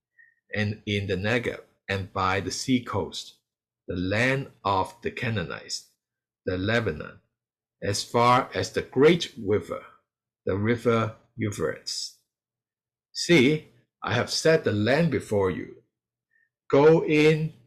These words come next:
and take possession of the land that the Lord swore to your fathers, to Abraham, to Isaac, and to Jacob, to give to them and to their offsprings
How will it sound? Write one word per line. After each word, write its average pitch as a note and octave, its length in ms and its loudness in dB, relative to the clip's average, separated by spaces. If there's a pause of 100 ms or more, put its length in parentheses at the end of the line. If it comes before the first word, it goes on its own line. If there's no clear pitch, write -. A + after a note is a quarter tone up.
(140)
and F#2+ 240 -4
take - 380 0
possession G#2 840 -2 (480)
of F2 160 -10
the F2+ 80 0
land F#2+ 480 -4 (840)
that G2 160 0
the F#2 80 0
Lord G#2+ 460 0
swore A2+ 460 0
to A#2+ 120 0
your A2 160 2
fathers, - 640 -4 (420)
to E2 140 -4
Abraham, B2 800 0 (300)
to D#2+ 100 -4
Isaac, G2 720 -4 (260)
and F#2 200 -4
to E2+ 100 -4
Jacob, - 480 -2 (1120)
to G2+ 80 -2
give G3 320 4
to G#2+ 120 0
them A2+ 460 0 (320)
and A2+ 340 -2 (120)
to B2 180 6
their A2 420 0
offsprings F#2+ 920 -2